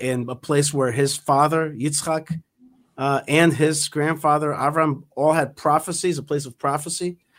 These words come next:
Uh, and, and, and by the way, that's why I am very, uh, forceful on the idea that Beersheba is a biblical city, a prophetic city.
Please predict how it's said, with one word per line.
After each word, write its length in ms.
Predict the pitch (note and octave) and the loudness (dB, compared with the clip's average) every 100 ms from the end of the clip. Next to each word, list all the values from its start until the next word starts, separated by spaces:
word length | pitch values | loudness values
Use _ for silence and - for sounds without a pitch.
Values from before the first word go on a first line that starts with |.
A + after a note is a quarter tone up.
| _ _ - _ _ _ | _ _ -20 _ _ _
Uh, 300 | C#3 C3 B2+ - | -4 -2 -2 -2
and, 220 | C3+ D3 | -2 -2
and, 240 | - C3+ C#3 | 0 0 0
and 160 | C#3 C#3+ | 2 4
by 100 | D3 | 4
the 80 | |
way, 120 | D3 C#3 | 4 2
that's 220 | C#3+ C#3+ | 0 0
why 180 | C#3+ C#3 | 0 2
I 280 | B2+ C3+ | 2 2
am 560 | C3+ C#3 B2+ B2+ B2+ B2 | 2 0 -2 -2 -2 -2
very, 600 | B2+ C#3+ C#3 C#3 C3+ D3 | 0 4 4 4 0 -2
uh, 300 | A#2+ A#2+ A#2+ - A#2 | -6 -6 -8 -12 -16
forceful 500 | - G#3 F#3+ - D#3 | 0 4 4 2 0
on 160 | C3+ | 2
the 120 | C3+ C3+ | 2 0
idea 340 | B2+ D3 C#3+ | 0 0 0
that 260 | B2+ A#2+ - _ _ | 0 -4 -6 _ _
Beersheba 440 | C3+ C3+ - D#3 D3+ | -2 0 0 0 0
is 100 | A#2+ | -2
a 40 | |
biblical 420 | A2+ E3 E3 E3 | 0 0 0 -2
city, 280 | D#3 E3+ D3+ | -2 0 0
a 60 | C#3+ | -2
prophetic 480 | A#2 - E3+ F3+ | -6 0 2 2
city. 420 | F3 F#3 E3+ E3 | 2 0 2 0